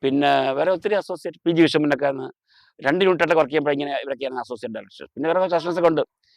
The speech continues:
ഇതിലെ പേരൊന്നും എനിക്ക് ഓർമ്മയില്ല. ഒരു പി കെ ജോസഫ് ഒക്കെ ഉണ്ട്. ഉം, പേ-, പേരൊന്നും എനിക്ക് അത്ര ഓർമ്മ വരുന്നില്ല. അപ്പൊ ഞാൻ പറഞ്ഞ, ഏതായാലും ഈ ക്രോസ് റൂട്ട് പണി സാർ ഇങ്ങനെ ഒരു സംഭവം പറഞ്ഞിട്ടുണ്ട്. മാത്രമല്ല, പുള്ളിക്കാരൻ്റെ അടുത്തുള്ള അപ്രോച്ച് എന്ന് പറയുന്നത്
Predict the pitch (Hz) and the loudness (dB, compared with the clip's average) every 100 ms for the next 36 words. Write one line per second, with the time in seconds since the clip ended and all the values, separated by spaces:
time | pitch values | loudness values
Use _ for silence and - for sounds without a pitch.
0 | - 135 139 151 160 147 135 123 120 123 | -2 2 4 4 4 2 -2 -4 -6 -8
1 | 120 139 135 127 120 123 131 _ _ _ | -8 -8 -8 -8 -12 -16 -18 _ _ _
2 | _ _ _ 175 214 208 - _ _ _ | _ _ _ 2 4 4 0 _ _ _
3 | _ _ _ _ - - 110 110 120 117 | _ _ _ _ -18 -14 -14 -8 -6 -4
4 | 120 131 139 131 123 135 123 120 113 95 | 0 2 2 0 -4 -2 -4 -4 -12 -16
5 | - _ _ - - - - - - 131 | -20 _ _ -20 -20 -20 -20 -12 -4 0
6 | 131 143 147 143 139 135 120 131 147 - | 2 2 2 2 0 -2 -6 -2 -2 -2
7 | 170 143 131 131 127 123 113 110 113 104 | -6 -6 -4 -4 -2 -6 -6 -10 -10 -12
8 | 101 92 110 127 120 120 - _ - - | -18 -12 -8 -6 -6 -8 -14 _ -20 -12
9 | - 170 170 170 160 147 143 143 131 120 | -4 -2 4 4 4 0 -4 -2 -2 -2
10 | 139 135 135 127 120 123 | -6 -6 -8 -8 -8 -10